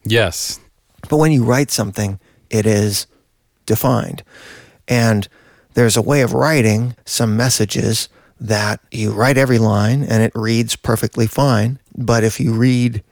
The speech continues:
Speaker 2: second, fourth, sixth,
Speaker 1: Mm-hmm.
Speaker 2: if you read every other line, it also is a message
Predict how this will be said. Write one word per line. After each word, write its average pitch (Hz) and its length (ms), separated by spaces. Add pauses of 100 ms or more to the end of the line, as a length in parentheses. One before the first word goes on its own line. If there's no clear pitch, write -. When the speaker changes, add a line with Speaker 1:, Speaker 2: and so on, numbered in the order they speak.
(120)
Speaker 2:
second, 113 440
fourth, 110 360
sixth, - 500 (260)
Speaker 1:
Mm-hmm. 92 300
Speaker 2:
if 131 200
you 127 80
read 143 180
every 117 240
other 156 220
line, 107 500 (220)
it 139 200
also 151 380
is 101 140
a 107 40
message 120 720